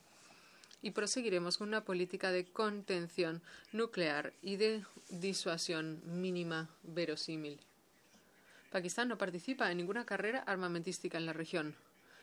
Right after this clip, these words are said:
No obstante, no podemos ignorar los, las hipótesis de seguridad emergentes y la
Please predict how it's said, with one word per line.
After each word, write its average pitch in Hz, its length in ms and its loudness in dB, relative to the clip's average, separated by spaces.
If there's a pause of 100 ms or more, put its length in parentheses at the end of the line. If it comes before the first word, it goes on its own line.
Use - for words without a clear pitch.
(100)
No 180 80 2
obstante, 170 460 2 (340)
no 185 240 2
podemos 185 380 0
ignorar 190 920 0
los, 165 760 0
las 175 240 2
hipótesis 196 580 0
de 185 120 0
seguridad 175 360 2
emergentes 175 1160 -2
y 156 800 -2 (840)
la 160 680 0